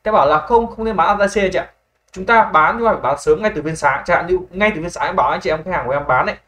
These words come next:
thì nó cũng chỉ loanh quanh giảm nhẹ thôi. Còn đến cuối phiên khi nó giảm mất ba bốn phần trăm rồi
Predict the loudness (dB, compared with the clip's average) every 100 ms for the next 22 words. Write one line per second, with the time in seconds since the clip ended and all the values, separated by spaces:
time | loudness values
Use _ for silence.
0 | _ _ -8 -6 -4 -4 -2 0 0 0
1 | 0 0 -6 -6 -6 0 2 2 -2 _
2 | -8 -2 -2 2 0 2 -2 -2 -2 0
3 | 0 -2 0 2 2 -2 -6 -4 -4 -4